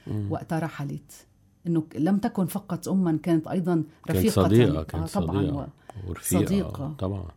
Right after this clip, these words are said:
Speaker 2: وكانت منبع القرارات.
Speaker 1: مش منبع القرارات، لا، ما كانت هي تقبل تعمل هيك.
Speaker 2: بس أنت كنت تستشير.
Speaker 1: قوتها،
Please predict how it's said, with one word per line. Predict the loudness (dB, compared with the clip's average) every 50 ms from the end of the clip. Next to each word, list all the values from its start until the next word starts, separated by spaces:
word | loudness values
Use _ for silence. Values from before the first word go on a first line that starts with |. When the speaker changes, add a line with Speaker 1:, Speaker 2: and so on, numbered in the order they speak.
| _ _ _ _ -12 -12
Speaker 2:
وكانت | -10 -2 0 2 2 4 2 2 0 -6 -8 -4 0
منبع | 2 2 4 2 2 2 0
القرارات. | -2 -2 -2 -4 -2 -2 -2 -2 -2 -4 -4 -6 -10 _ -20 -20 -20 -20 -20 _ _ _ _ _ _ _ _ _ _ _ -6
Speaker 1:
مش | -6 -2 2 4
منبع | 6 6 6 6 6 6
القرارات، | 6 4 2 0 0 0 0 0 -2 -4 -4 -4 -4
لا، | -4 -4 -2 -2
ما | -4 -4
كانت | 0 0 -2 0 0 -2
هي | -4
تقبل | -4 -4 -8 -6 -6 -6 -6
تعمل | -4 -6 -6 -6 -6 -8 -8
هيك. | -8 -8 -10 -10 -14 -20 _ _ _ _ _ _ _ _ _ _ _ _ _ _ _ _ _ _ _ _ _ _ -20
Speaker 2:
بس | -18 -12 -10
أنت | -8 -6 -2
كنت | 0 0 0 2
تستشير. | 4 6 8 8
Speaker 1:
قوتها، | 8 8 8 6 4 4 4 4 2 2 0 -4